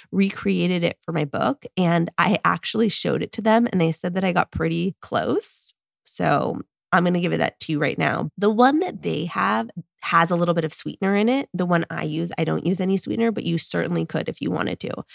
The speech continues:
So it's really simple, but I don't know why it's so, so special. It's the juice of half a lemon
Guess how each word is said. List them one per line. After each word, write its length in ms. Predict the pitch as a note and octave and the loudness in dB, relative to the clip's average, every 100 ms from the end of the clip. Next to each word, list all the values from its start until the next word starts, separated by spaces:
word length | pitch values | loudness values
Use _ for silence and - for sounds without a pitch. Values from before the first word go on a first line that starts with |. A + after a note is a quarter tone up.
| - - - | -18 -16 0
So 240 | - G#3+ | 4 6
it's 160 | G#3 - | 4 -2
really 380 | F#3+ F3+ C4+ E4+ | 0 2 2 0
simple, 420 | - E3+ G3+ A#3+ | 0 0 2 0
but 140 | - - | -2 -4
I 60 | |
don't 160 | F#3 A3 | 0 4
know 140 | A3 | 4
why 240 | G#3 F3+ - | 4 0 -4
it's 160 | E3 | -6
so, 380 | - - E3+ E3 | -8 -6 -2 -2
so 240 | E3 D#3+ D#3 | 0 -2 -2
special. 420 | - - - - | -4 -6 -6 -6
It's 180 | E3+ E3+ - - - - | -6 -6 -10 -20 -6 -2
the 80 | |
juice 400 | D#3 D3 F3+ A3+ | -2 -2 -2 0
of 120 | - C4+ | -2 0
half 220 | G#3+ - | 0 2
a 40 | |
lemon 580 | B3 - - - C4 D#4+ | 2 2 0 2 2 2